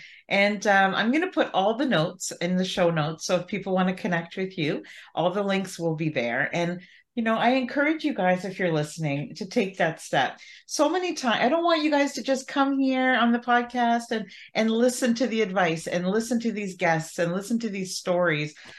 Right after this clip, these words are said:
of transformation. It's great that you're listening to them, but you actually need to take action for it to actually help you in your life.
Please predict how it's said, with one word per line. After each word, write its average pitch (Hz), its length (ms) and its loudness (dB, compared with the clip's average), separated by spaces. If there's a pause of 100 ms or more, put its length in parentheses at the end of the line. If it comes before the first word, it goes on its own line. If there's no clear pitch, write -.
(120)
of 175 160 -2
transformation. 180 1120 -2 (300)
It's 202 220 0
great 233 420 2
that 262 160 2
you're 226 140 0
listening 185 440 -2
to 156 100 -8
them, - 300 -8 (300)
but 190 80 -2
you 180 100 0
actually 233 460 2
need 208 180 -2
to 202 100 -6
take 180 300 -4 (140)
action 160 500 -2
for - 220 -6
it 160 180 -2
to - 140 -4
actually 156 380 -4
help 160 340 0
you 165 140 -2
in 151 180 -2
your 139 240 -2
life. 135 400 -4